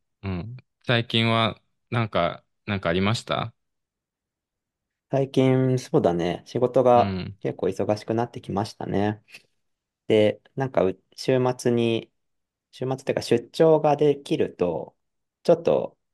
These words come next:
Speaker 2: 延泊自分でお金払って、その、出張先で遊ぶ、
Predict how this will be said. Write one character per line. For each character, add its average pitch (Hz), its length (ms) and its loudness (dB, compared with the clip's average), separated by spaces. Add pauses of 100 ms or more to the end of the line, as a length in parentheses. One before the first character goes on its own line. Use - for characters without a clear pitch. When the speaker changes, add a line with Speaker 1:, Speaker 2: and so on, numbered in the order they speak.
(420)
Speaker 2:
延 101 180 -2
泊 101 240 0
自 101 160 2
分 95 180 0
で 98 60 2
お 95 80 0
金 101 220 -2
払 98 200 -2
っ - 120 -10
て、 82 440 -4 (840)
そ 95 140 -2
の、 90 460 -4
出 - 180 -8
張 101 180 2
先 98 280 -2
で 95 80 2
遊 95 220 -2
ぶ、 98 360 -2